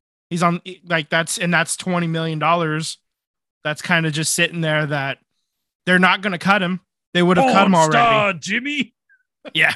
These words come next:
Speaker 1: porn star Jimmy. Um, he's, yeah, I mean, a-, at this point, they're just gonna wait until either the Panthers are ready to make a move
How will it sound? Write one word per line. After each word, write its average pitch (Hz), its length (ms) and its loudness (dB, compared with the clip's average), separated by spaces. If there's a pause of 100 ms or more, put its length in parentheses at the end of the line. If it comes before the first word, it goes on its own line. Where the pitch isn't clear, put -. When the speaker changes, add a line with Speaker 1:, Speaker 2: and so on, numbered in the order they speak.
(140)
Speaker 1:
porn 208 320 4
star 185 320 2
Jimmy. 160 440 0 (280)
Um, 160 320 0 (300)
he's, 220 580 0 (600)
yeah, 202 200 2
I 180 60 2
mean, 165 400 -4
a-, 180 160 2
at 180 120 -2
this 208 220 -2
point, 208 220 0
they're 175 100 -2
just 175 180 -4
gonna 190 160 0
wait 165 340 0
until 160 680 -2
either 160 260 -2
the 143 120 -4
Panthers 165 540 -2
are 170 60 0
ready 165 260 -2
to 165 100 -2
make 165 240 -4
a 170 60 -4
move 180 480 -4